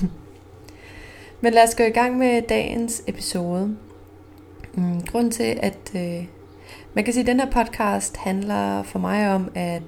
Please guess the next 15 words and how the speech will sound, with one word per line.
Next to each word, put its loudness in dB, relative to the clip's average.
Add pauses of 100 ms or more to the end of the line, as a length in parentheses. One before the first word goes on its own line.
(120)
nedbryde 4
nogle 0
tabuer, 0
nogle, -2
snakke -2
om 2
nogle 0
af 0
de -2
myter, 2
der 4
er 4
inden -2
for -2 (460)
dyretræning. 2